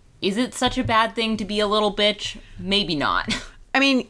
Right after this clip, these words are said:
Speaker 2: yeah, he, he also had a gift of prophecy, like, like Cassandra, who
Speaker 1: Mm-hmm.
Speaker 2: was, I believe, his twin sister,
Speaker 1: Yeah.
Speaker 2: and, like, knew that everything was gonna go horribly wrong, so he chose the winning side, and I can respect the, like,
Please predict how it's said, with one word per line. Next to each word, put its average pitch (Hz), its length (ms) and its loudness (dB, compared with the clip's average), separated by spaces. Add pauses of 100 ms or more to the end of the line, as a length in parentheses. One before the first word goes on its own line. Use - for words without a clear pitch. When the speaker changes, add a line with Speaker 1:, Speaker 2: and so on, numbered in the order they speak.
Speaker 2:
yeah, 190 560 4
he, 254 500 2
he 247 140 0
also 202 320 2
had 202 180 0
a 190 60 -2
gift 180 220 -2
of 170 120 -4
prophecy, 170 600 -2
like, 170 320 0 (160)
like 214 200 2
Cassandra, 196 480 0
who 185 100 0
Speaker 1:
Mm-hmm. 175 100 2
Speaker 2:
was, 170 320 -2
I 190 60 0
believe, 185 200 0
his 180 120 -2
twin 165 200 -2
sister, 170 240 -4
Speaker 1:
Yeah. 147 300 2 (180)
Speaker 2:
and, 147 420 -2 (120)
like, - 400 -6 (160)
knew 185 340 2
that 240 140 2
everything 254 440 2
was 254 140 2
gonna 247 160 -2
go 247 180 2
horribly 254 360 2
wrong, 254 320 2
so 190 240 2
he 180 440 0 (600)
chose 165 240 0
the 160 100 -2
winning 156 200 -2
side, 135 380 0
and 165 320 -4
I 185 140 0
can 196 360 -2
respect 190 680 -2
the, 170 100 -6
like, 151 340 -4